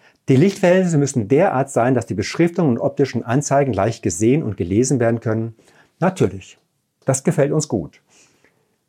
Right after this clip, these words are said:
Zweitens, die akustischen Anzeigen der S A Z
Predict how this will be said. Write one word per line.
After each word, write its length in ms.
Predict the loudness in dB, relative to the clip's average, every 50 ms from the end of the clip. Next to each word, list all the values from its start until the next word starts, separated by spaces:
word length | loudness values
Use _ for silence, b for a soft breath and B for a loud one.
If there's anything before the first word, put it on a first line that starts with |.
| _ _ _
Zweitens, 560 | -8 -2 0 0 2 0 0 -2 -6 -10 -6
die 140 | -6 -4 -4
akustischen 520 | -2 0 0 0 0 0 -2 0 0 0 0
Anzeigen 520 | 2 2 2 2 2 2 2 2 2 2
der 100 | 0 0
S 160 | 0 0 -2
A 80 | -2 -2
Z 340 | 0 -2 -2 -2 -2 -8